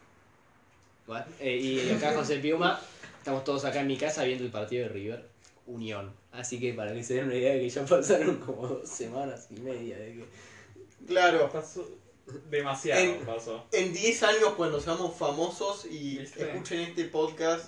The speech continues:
Speaker 1: Sí.
Speaker 2: para saber qué hacíamos, con esto se van a ubicar.
Speaker 3: Se
Speaker 1: Claro,
Speaker 3: van a
Speaker 1: claro.
Speaker 3: poder hacer una cápsula en el tiempo, van a poder hacer un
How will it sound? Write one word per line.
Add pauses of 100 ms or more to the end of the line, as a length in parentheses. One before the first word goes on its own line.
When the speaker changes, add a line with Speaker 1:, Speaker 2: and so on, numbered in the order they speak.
Speaker 1:
Sí. (160)
Speaker 2:
para
saber
qué
hacíamos, (200)
con
esto
se
van
a
ubicar.
Speaker 3:
Se
Speaker 1:
Claro,
Speaker 3:
van
a
Speaker 1:
claro.
Speaker 3:
poder
hacer
una
cápsula
en
el
tiempo,
van
a
poder
hacer
un